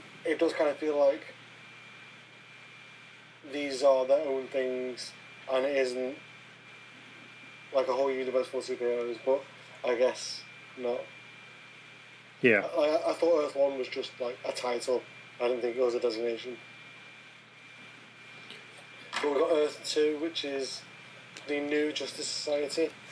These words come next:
Speaker 1: So, your Alan Scott, your Jay Garrick, Huntress and Power Girl,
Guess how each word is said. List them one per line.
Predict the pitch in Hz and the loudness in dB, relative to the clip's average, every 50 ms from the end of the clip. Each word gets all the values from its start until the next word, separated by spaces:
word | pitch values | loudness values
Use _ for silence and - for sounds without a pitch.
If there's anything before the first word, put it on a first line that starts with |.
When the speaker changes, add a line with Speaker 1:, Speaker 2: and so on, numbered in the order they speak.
| - - - - - - - - - - - - - - - - - - - - - - - - - - - - - | -18 -18 -18 -20 -20 -20 -20 -18 -20 -18 -20 -20 -20 -20 -20 -20 -20 -20 -20 -20 -20 -20 -20 -20 -20 -20 -20 -16 -12
Speaker 1:
So, | - - - 135 131 127 127 127 123 123 123 120 - - - - - - - - | -8 -2 2 4 4 6 4 4 2 0 -2 -4 -6 -12 -18 -18 -20 -18 -8 0
your | 143 143 | 2 6
Alan | 139 135 135 135 131 127 | 6 8 8 6 4 2
Scott, | - - - - 139 135 131 139 156 160 | -2 -4 4 8 8 8 8 8 4 2
your | 135 131 127 127 | 2 2 2 2
Jay | 131 - 135 127 123 | 2 2 2 2 4
Garrick, | 113 127 123 123 127 123 131 - - - - - - - - - - - - - - - - - - - - - - - - - - - - - | 4 4 4 6 4 4 2 2 -2 -8 -16 -16 -14 -14 -14 -14 -16 -18 -20 -20 -20 -20 -20 -20 -20 -20 -20 -20 -20 -20 -20 -20 -20 -20 -8 -4
Huntress | - 139 127 - - - - | -2 -2 -2 -4 -6 -6 -6
and | 135 - | -2 0
Power | 123 123 123 123 | 2 4 4 4
Girl, | 117 120 127 123 123 123 123 123 | 4 4 4 4 4 2 2 0